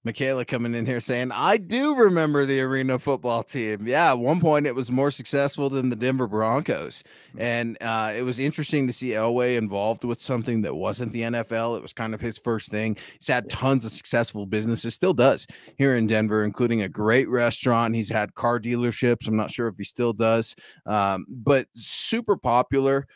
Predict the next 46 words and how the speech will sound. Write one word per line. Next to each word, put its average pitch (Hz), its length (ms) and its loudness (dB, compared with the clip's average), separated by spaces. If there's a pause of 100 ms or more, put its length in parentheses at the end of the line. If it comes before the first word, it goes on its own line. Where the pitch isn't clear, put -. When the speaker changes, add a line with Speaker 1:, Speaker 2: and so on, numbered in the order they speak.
(280)
Speaker 1:
in 139 140 2
the 131 60 -4
state, 127 440 2
super 156 340 0
popular 127 680 2
in 120 320 -4
whatever 120 400 0
business 117 400 0
he 127 120 0
decides 113 420 0
to 104 80 -10
go 110 260 4
in. 123 240 2 (580)
My 127 220 4
personal 160 440 2
John 143 260 2
Elway 139 380 4
experience 139 640 0
has 117 120 -6
been 120 340 0
a 120 60 -4
little 127 200 0
bit 117 140 0
different 123 320 0
than 107 100 2
most. 117 320 0 (240)
I 160 120 4
played 156 260 8
against 147 260 2
his 131 140 -4
son, 131 220 2
Jack, 117 420 2
in 113 160 -2
high 117 180 0
school. - 380 -6 (560)
And 120 220 4
that 131 80 8
Speaker 2:
Okay. 131 80 4
Speaker 1:
was 143 100 2
pretty 127 220 2
fascinating 110 800 2
because 107 240 -2
John 127 340 4
was 120 160 0
his 120 160 -4
coach, - 400 2